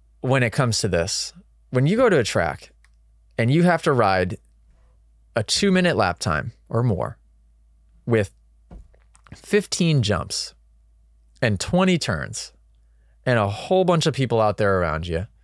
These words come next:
y-, half the people that I train can barely even remember where they're going. They can't remember which jump is which. They get lost.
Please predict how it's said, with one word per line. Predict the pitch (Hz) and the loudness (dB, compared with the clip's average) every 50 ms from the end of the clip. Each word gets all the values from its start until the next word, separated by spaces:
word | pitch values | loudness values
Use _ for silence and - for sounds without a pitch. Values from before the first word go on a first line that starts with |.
| _ _ _ _ _ _ _ _ _ _ _ _ _ _ _ _ _ _ - | _ _ _ _ _ _ _ _ _ _ _ _ _ _ _ _ _ _ -10
y-, | 131 127 - 160 165 - - - - _ _ _ _ _ _ _ _ - | -10 -10 -10 -12 -16 -18 -20 -20 -20 _ _ _ _ _ _ _ _ -10
half | - 117 - 170 185 220 202 - - | -8 -4 -2 0 0 -2 -2 -4 -4
the | - 160 | -4 -4
people | - - 165 160 147 - 135 117 | -2 -2 -2 -2 0 0 0 2
that | 120 117 113 | 2 2 2
I | 107 101 98 | 2 0 0
train | - - - - 131 123 107 87 82 87 92 110 - _ _ _ _ _ _ _ _ _ _ _ _ - | -2 -4 -2 -2 0 0 0 0 -2 -2 -4 -6 -10 _ _ _ _ _ _ _ _ _ _ _ _ -4
can | - 139 123 104 - _ _ - | 0 0 0 0 -2 _ _ -2
barely | 170 170 175 185 185 185 175 165 147 | 0 2 2 4 4 4 4 4 2
even | 127 - 151 165 151 143 135 123 113 | 2 2 0 0 0 0 0 0 2
remember | 104 107 104 101 104 113 127 147 147 135 131 113 | 2 2 2 0 0 0 0 0 2 2 2 2
where | 104 104 110 127 151 160 | 2 2 2 2 2 2
they're | 143 127 110 | 2 2 0
going. | 98 101 117 147 190 160 87 - - 104 - _ _ _ _ _ _ _ _ _ _ _ _ - _ | 2 2 0 2 2 0 -2 -4 -6 -12 -16 _ _ _ _ _ _ _ _ _ _ _ _ -10 _
They | - 117 | -4 -4
can't | 104 - 170 175 185 | -2 0 0 0 0
remember | 180 170 165 156 160 131 | 2 2 2 2 4 4
which | 113 127 143 - - - | 4 2 2 0 -2 -2
jump | - 120 120 127 - | 0 0 0 0 -2
is | 131 104 95 | -4 -4 -2
which. | 87 82 85 101 - - - - | -2 -2 -2 -2 -2 -4 -4 -2
They | 104 95 | 0 0
get | 110 139 92 80 | 0 0 0 0
lost. | 90 85 85 87 104 - - - - - | 0 0 0 0 -2 -2 -4 -8 -10 -12